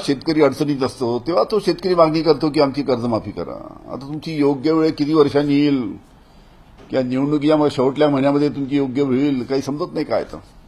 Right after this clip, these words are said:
त्याच्यामुळे ही योग्य वेळ आहे. आणि मग मुख्यमंत्र्यांनी म्हटलं की योग्य वेळी करू, तर आ-, आता अतिशय शेतकरी अडचणी असल्यामुळे हीच कर्जमाफीसाठी योग्य वेळ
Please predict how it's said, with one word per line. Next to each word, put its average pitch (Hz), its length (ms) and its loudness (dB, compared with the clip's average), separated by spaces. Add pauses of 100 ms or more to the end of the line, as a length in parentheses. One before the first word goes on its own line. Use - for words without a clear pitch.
(200)
त्याच्यामुळे 143 320 -2
ही 160 380 0
योग्य 147 300 2
वेळ 151 280 8
आहे. 294 100 -4 (760)
आणि 123 160 0
मग 160 120 2
मुख्यमंत्र्यांनी 160 640 0
म्हटलं 160 240 2
की 160 100 -6
योग्य 151 320 2
वेळी 165 160 4
करू, 156 240 0
तर 170 120 2
आ-, 131 480 6
आता 165 440 8
अतिशय 156 480 0
शेतकरी 147 440 -2
अडचणी 143 360 0
असल्यामुळे 147 380 2
हीच 147 380 -2
कर्जमाफीसाठी 143 880 2
योग्य 123 440 -2
वेळ 120 300 0